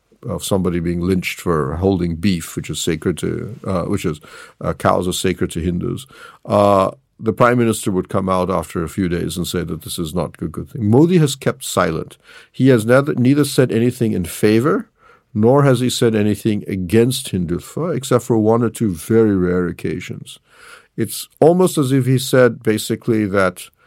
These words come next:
uh, and my sense is when I've talked to his aides, is their view is that the last B J P government fell from power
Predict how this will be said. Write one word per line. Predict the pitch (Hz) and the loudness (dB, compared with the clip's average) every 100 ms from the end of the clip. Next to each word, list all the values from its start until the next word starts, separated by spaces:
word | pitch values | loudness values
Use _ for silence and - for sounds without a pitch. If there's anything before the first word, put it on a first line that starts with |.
| _ _ _ _ | _ _ _ _
uh, | - 107 95 95 | 0 2 2 2
and | 110 110 | 2 4
my | 120 | 4
sense | - 170 151 | 6 4 4
is | 135 | 0
when | 110 107 | 2 2
I've | 95 | 0
talked | - 113 - | 2 0 0
to | 101 | -4
his | 90 80 - | -4 -6 -6
aides, | 101 98 85 101 - - _ _ _ _ _ _ _ _ _ - - - _ 127 | -4 -2 -2 -8 -14 -18 _ _ _ _ _ _ _ _ _ -20 -20 -20 _ 2
is | 101 | 2
their | 120 156 | 4 4
view | 117 117 143 151 131 | 4 4 4 4 2
is | 120 113 110 - | 0 0 0 -2
that | 113 110 107 _ _ _ _ | 2 2 0 _ _ _ _
the | 113 | -4
last | 101 117 151 151 - | 2 4 4 2 -2
B | 127 | -2
J | 113 107 | 0 0
P | 104 98 | 0 -2
government | 107 104 107 95 | 0 0 -2 -4
fell | - 120 120 | 0 2 2
from | 120 95 90 | 0 -4 -4
power | - 95 95 - | -4 -4 -4 -8